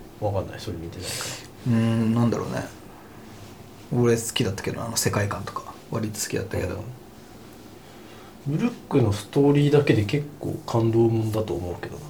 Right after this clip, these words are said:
Speaker 1: な。
Speaker 2: ね。
Speaker 1: なんか、あれでしょ？昔の海賊団にいてみたいなやつ。
Speaker 2: ラブーン、ラブーンがね、
Speaker 1: そうそうそう。
Speaker 2: どうとかどうとか。
Speaker 1: そうそう、ラブーンとの関わりとかね。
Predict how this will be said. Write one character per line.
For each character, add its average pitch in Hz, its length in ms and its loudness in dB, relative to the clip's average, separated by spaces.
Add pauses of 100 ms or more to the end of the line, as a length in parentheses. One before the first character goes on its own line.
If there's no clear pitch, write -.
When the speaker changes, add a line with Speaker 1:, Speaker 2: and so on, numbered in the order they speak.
(220)
Speaker 1:
な。 120 60 4
Speaker 2:
ね。 113 80 4
Speaker 1:
な 113 40 -2
ん - 20 -8
か、 - 140 -6 (460)
あ - 20 -6
れ 127 120 0
で 135 40 4
し 131 100 -8
ょ？ 175 140 -2
昔 135 400 4
の 127 180 4 (600)
海 120 180 4
賊 113 280 2
団 87 200 0
に 92 120 -10
い - 20 -12 (300)
て 101 180 0
み - 160 -4
た - 120 -8
い - 20 -8
な - 60 -10
や - 60 -12 (220)
つ。 107 80 -2
Speaker 2:
ラ 107 140 4
ブ 117 100 2
ー 104 100 2
ン、 98 40 2
ラ 101 100 4
ブ 113 120 2
ー 95 120 2
ン - 20 -6
が - 100 -6
ね、 - 80 -6
Speaker 1:
そ 104 100 2
う 90 60 0
そ - 120 -8
う - 40 -10
そ 107 80 -4
う。 - 20 0
Speaker 2:
ど - 0 -
う 95 60 -2
と - 80 -6
か 101 100 0
ど 101 80 0
う 98 40 -4
と - 100 -6
か。 107 40 0
Speaker 1:
そ 95 60 -2
う - 40 -6
そ - 60 -8
う、 - 80 -8
ラ 104 100 -2
ブ 107 120 -4
ー - 20 -2
ン 95 60 -2
と - 80 -6
の 76 80 -8
関 - 260 -8
わ 87 60 -6
り - 60 -12
と - 100 -12
か 80 80 -12
ね。 - 80 -14